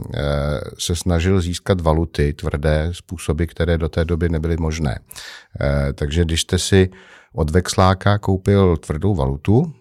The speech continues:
marky nebo dolary, a sehnal jste si svého valutového cizince, který vás třeba předtím nikdy neviděl, ale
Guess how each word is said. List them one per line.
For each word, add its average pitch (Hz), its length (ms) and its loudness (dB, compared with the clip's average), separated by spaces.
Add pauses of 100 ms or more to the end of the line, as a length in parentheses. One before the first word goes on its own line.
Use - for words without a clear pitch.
marky 80 380 -2
nebo 78 220 0
dolary, 78 560 0
a 78 80 -4
sehnal 78 340 0
jste 87 200 -2
si 90 140 -6
svého 85 280 -2
valutového 87 480 0
cizince, 67 640 -2 (540)
který 87 580 2
vás 76 240 -4
třeba 80 220 0
předtím 82 360 0
nikdy 80 180 0
neviděl, 76 480 0
ale 80 260 2